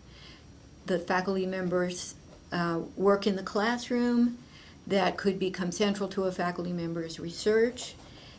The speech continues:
and so on. And certainly we will be s-, providers of,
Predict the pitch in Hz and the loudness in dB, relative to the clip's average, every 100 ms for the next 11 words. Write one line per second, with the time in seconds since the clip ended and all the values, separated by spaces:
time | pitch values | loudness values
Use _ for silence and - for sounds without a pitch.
0 | - - 196 190 185 180 220 208 - 190 | -12 0 2 2 0 2 4 4 4 0
1 | 196 214 214 - 285 247 190 185 196 180 | 0 0 0 4 4 4 2 2 2 2
2 | 175 180 190 175 - - 202 185 190 196 | 0 0 0 -2 -8 -2 0 2 4 4
3 | 170 170 175 170 | 2 0 0 0